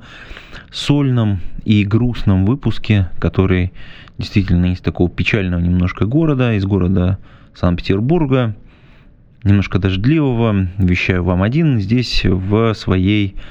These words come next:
студии. Э, выпуск этот не планировался, точнее, не должен был бы выйти, но я сначала подумал, потом <laughs> ещё раз подумал, потом понял, что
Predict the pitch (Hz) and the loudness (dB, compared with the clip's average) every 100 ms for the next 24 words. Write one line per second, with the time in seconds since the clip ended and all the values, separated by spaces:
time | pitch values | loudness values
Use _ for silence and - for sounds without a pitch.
0 | - - - - - - - 110 107 98 | -18 -20 -20 -16 -16 -4 0 2 2 0
1 | 95 92 90 82 - - - - - - | 0 2 0 -2 -8 -20 -20 -20 -20 -20
2 | - - - - - - - 95 104 139 | -20 -20 -20 -20 -20 -16 -2 0 2 2
3 | 160 147 151 143 - - 143 165 190 156 | 2 2 2 0 0 0 2 2 2 2
4 | 120 104 107 98 98 - 92 - 117 104 | 0 0 0 2 0 -2 -4 2 2 2
5 | 95 92 - - - - 113 117 110 135 | 0 -4 -12 -20 -12 -2 2 2 2 0
6 | 101 98 87 98 90 98 117 98 107 170 | 0 0 2 2 2 2 0 2 2 2
7 | 151 - 113 98 110 123 107 - - - | 0 0 2 2 2 0 -2 -8 -20 -20
8 | - - - - 95 82 - - 82 104 | -20 -20 -8 0 2 2 0 -2 -2 -2
9 | 120 180 147 113 - - 92 - - - | -2 0 0 -2 -2 0 2 4 2 2
10 | - - 110 101 101 101 - - - 110 | -10 -2 0 2 2 0 -2 0 0 2
11 | 101 95 - | 2 0 -4